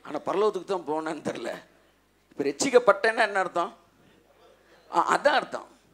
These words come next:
இது எப்படி இருக்குன்னா, தொண்ணூத்தி நாலுலயே, ஆ, பரலோகத்துல reserve பண்ணிட்டேன், ஆனா பரலோகத்துக்கு போனேன்னு தெரியல. தொண்ணூத்தி நாலுலயே நான் பரலோகத்துக்குள்ள வந்துட்டேன், நான் பரலோகத்துக்கு வருவேனான்னு தெரியல.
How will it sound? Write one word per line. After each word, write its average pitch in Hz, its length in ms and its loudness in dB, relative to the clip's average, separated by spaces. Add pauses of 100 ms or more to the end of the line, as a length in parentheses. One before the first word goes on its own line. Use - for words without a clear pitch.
இது 160 140 2
எப்படி 226 220 2
இருக்குன்னா, 202 360 2 (260)
தொண்ணூத்தி 311 360 0
நாலுலயே, 233 540 6 (280)
ஆ, 170 320 4
பரலோகத்துல 175 480 2
reserve 151 340 -2
பண்ணிட்டேன், 117 420 -12 (180)
ஆனா - 140 -2
பரலோகத்துக்கு 160 520 -4
போனேன்னு 139 320 -6 (100)
தெரியல. 107 200 -14 (1160)
தொண்ணூத்தி 285 240 -2
நாலுலயே 214 340 -2
நான் 233 120 -2
பரலோகத்துக்குள்ள 180 640 2
வந்துட்டேன், 156 340 -6 (180)
நான் 156 140 -4
பரலோகத்துக்கு 165 440 2
வருவேனான்னு 151 400 -6
தெரியல. 110 240 -10